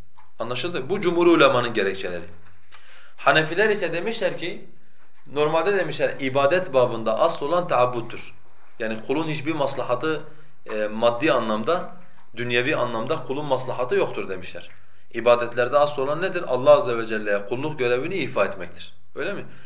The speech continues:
Ondan dolayı ayrıma gitmeye gerek yoktur demişler. Hatta kulun ihtiyatı için,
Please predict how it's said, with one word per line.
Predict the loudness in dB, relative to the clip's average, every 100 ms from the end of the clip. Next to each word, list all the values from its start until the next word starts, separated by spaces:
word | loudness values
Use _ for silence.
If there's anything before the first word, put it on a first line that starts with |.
| -6
Ondan | -4 4 6 8
dolayı | 8 10
ayrıma | 8 6 2
gitmeye | 0 0 2
gerek | 4 4 2
yoktur | 0 -2 -4
demişler. | -4 -6 -8 -8 -6
Hatta | 2 4 4 2
kulun | 0 -4 -6
ihtiyatı | -4 4 4 6
için, | 0 -2 -6